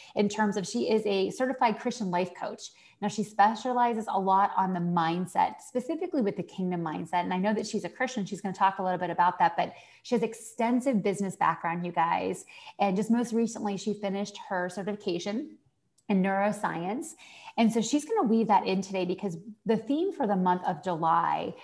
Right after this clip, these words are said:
is all about the freedom of your mind, because we know that, first of all, where the Spirit of the Lord is, there is freedom, first and foremost. But so often we do not activate our freedom.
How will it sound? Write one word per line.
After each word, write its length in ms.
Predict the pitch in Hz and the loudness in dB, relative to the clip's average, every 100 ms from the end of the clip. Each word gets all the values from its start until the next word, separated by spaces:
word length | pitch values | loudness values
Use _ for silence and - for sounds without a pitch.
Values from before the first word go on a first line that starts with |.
| - - _ | -20 -20 _
is 320 | 220 202 202 - - | 4 6 4 -2 0
all 160 | 208 233 | 2 6
about 200 | 226 226 | 4 4
the 60 | |
freedom 360 | - 208 202 190 | 0 0 0 0
of 140 | 170 | -2
your 100 | 170 | -4
mind, 380 | 170 - - 175 | -6 -6 -8 -6
because 320 | 208 214 208 175 | -2 0 0 0
we 300 | 190 220 240 | 2 4 4
know 400 | 208 175 170 170 | 4 4 2 2
that, 380 | 170 165 - - | 2 2 0 -2
first 200 | 226 233 | -2 2
of 40 | |
all, 160 | 175 180 | 2 2
where 160 | 185 190 | 0 -2
the 80 | 190 | -4
Spirit 240 | 190 185 | -4 -2
of 60 | 170 | 0
the 60 | |
Lord 160 | 170 165 | -2 -2
is, 140 | 160 | -2
there 160 | 170 165 | -2 -4
is 100 | 165 | -6
freedom, 380 | 175 - - - - | -10 -10 -12 -8 -2
first 220 | 196 220 | 0 0
and 100 | 208 | 0
foremost. 520 | 175 185 190 208 - - - - | 0 0 -4 -6 -12 -20 -20 -4
But 160 | 226 220 | 0 2
so 220 | 247 226 - | 2 0 0
often 500 | 196 214 240 202 180 | 0 2 2 2 2
we 500 | 202 208 220 - - | 2 2 0 -4 -6
do 160 | 180 196 | 0 4
not 280 | 180 185 - | 8 6 6
activate 500 | 175 - 220 254 285 - | 0 0 2 2 2 2
our 120 | 214 | 2
freedom. 520 | 294 294 320 349 | 6 8 8 8